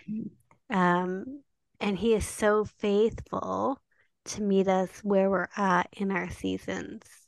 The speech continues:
Speaker 1: Mm-hmm.
Speaker 2: Like, he will not miss a moment of showing up when we reach out to him.
Speaker 1: Yeah.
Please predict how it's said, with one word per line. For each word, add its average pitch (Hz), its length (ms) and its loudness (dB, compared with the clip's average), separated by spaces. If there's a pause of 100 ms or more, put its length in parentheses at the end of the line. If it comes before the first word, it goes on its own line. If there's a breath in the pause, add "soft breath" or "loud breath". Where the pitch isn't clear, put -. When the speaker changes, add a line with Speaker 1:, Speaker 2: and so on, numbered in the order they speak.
Speaker 1:
Mm-hmm. 196 240 0
Speaker 2:
Like, 196 300 2
he 233 260 0
will 214 260 4
not 196 480 2
miss 196 360 -2
a 185 40 0
moment 180 520 0
of 185 160 -6
showing 180 480 2
up 185 200 -2 (100)
when 190 220 2
we 196 220 0
reach 190 300 -6
out - 180 -6
to 208 100 -12
him. 190 320 -6 (580 soft breath)
Speaker 1:
Yeah. 202 160 -6